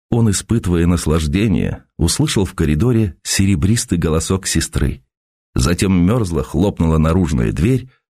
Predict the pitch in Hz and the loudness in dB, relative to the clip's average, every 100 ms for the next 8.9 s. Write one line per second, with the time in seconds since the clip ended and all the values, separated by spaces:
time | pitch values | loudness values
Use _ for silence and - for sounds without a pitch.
0 | _ - 98 - 92 127 127 - 78 85 | _ -4 -4 -2 -2 0 -2 -2 0 2
1 | 73 73 64 64 71 60 - - - _ | 0 0 -2 0 -2 -2 -4 -6 -8 _
2 | _ _ _ _ - - 92 139 - 117 | _ _ _ _ -6 -2 0 0 -2 -4
3 | - 151 180 - _ _ - 185 160 185 | -2 -2 -4 -10 _ _ -4 -2 0 -2
4 | 120 64 _ _ _ _ _ _ _ - | -4 -8 _ _ _ _ _ _ _ -2
5 | 127 147 175 - 95 76 - 62 - _ | 0 0 0 0 0 0 -2 -4 -6 _
6 | - 135 120 - 64 69 80 127 - - | -2 0 2 0 -2 0 0 0 -2 -6
7 | - - 107 107 87 78 - 76 - 95 | -4 -2 0 0 0 0 -2 -4 -2 -4
8 | - 80 73 85 82 73 65 65 | -2 -2 0 2 0 0 -2 -2